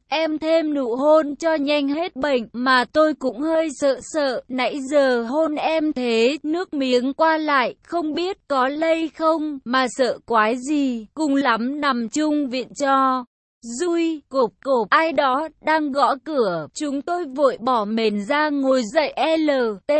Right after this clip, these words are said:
làm gì mà khóa cửa vậy, L hốt hoảng chạy đến mở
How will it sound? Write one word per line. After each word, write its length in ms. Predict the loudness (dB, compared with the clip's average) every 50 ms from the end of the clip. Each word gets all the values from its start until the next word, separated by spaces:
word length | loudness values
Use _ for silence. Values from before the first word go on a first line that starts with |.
| 0 2
làm 280 | 2 2 2 2 2 0
gì 320 | -2 -2 -2 -2 -2 -2
mà 260 | -2 0 0 0 0
khóa 280 | 0 2 2 2 2 0 -2 -6
cửa 240 | -4 -2 -2 -2 -2 -2
vậy, 280 | -2 -2 -2 -2 -4 -2 0 2 2 2 4
L 140 | 2 2 2 4 4 2 2 0
hốt 220 | 0 0 -2 -2 -2 -4 -6
hoảng 320 | -4 -4 -4 -4 -4 -6 -6
chạy 280 | -2 0 0 0 0 2
đến 240 | 4 4 4 4 2
mở 340 | 0 0 0 0 -2 -4